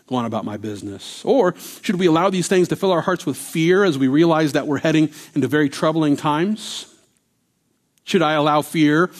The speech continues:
to override faith? Should we dismiss the data by insisting that, well, there's really no way to know, and people have been wrong before, so let's just get back to work?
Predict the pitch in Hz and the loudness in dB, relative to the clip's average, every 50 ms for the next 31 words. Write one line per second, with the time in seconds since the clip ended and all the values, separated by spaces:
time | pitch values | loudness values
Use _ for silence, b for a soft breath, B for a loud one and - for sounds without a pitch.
0 | B B B B - - - 156 151 156 156 147 139 135 139 - - 160 147 151 | B B B B -4 0 0 2 2 2 2 2 2 0 -2 -2 -2 -2 0 0
1 | 175 202 196 - - - - _ _ _ _ _ _ _ _ _ _ _ _ _ | 0 -2 -4 -10 -18 -20 -20 _ _ _ _ _ _ _ _ _ _ _ _ _
2 | _ _ _ _ _ _ _ _ _ _ _ - 214 196 175 180 151 165 170 - | _ _ _ _ _ _ _ _ _ _ _ 0 2 2 4 2 2 0 -2 0
3 | - 165 180 180 - - - 175 151 165 156 165 175 170 160 156 156 143 135 - | 0 0 0 0 0 0 0 2 2 2 2 2 2 2 2 2 0 0 0 0
4 | - 190 180 - - 190 190 185 180 208 269 330 339 311 294 226 165 214 208 190 | 0 0 0 2 0 2 2 2 2 0 0 0 0 2 2 2 2 2 4 4
5 | 165 160 165 170 156 147 147 143 139 135 127 131 131 131 131 131 135 180 165 151 | 4 4 4 4 2 2 4 2 2 2 2 2 2 2 0 2 2 2 2 2
6 | 147 139 143 135 131 127 131 131 123 123 117 - 135 123 123 123 120 - 139 127 | 2 2 2 2 2 2 2 2 0 -2 -4 -4 -2 -2 -2 -2 -2 -2 -2 0
7 | 123 123 123 b b b b b b b b b b b b b b _ _ _ | 0 -2 -4 b b b b b b b b b b b b b b _ _ _
8 | _ _ _ _ _ _ _ _ _ _ _ _ _ _ _ _ _ _ - 135 | _ _ _ _ _ _ _ _ _ _ _ _ _ _ _ _ _ _ -14 -10
9 | - 143 117 - 139 113 123 117 113 - 120 110 113 107 104 104 - | -10 -10 -6 -6 -6 -4 -4 -4 -4 -4 -6 -4 -4 -4 -6 -6 -10